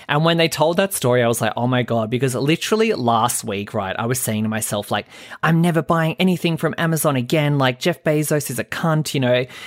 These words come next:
he can't stop his workers from unionizing." So I was like, "That's so funny. Like, clearly I get my personality <laughs> from my dad," 'cause those are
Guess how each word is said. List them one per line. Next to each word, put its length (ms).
he 120
can't 240
stop 240
his 160
workers 380
from 160
unionizing." 880
So 560
I 140
was 160
like, 160
"That's 200
so 140
funny. 340
Like, 200
clearly 340
I 60
get 180
my 140
personality 720
<laughs> 0
from 440
my 100
dad," 360
'cause 140
those 200
are 120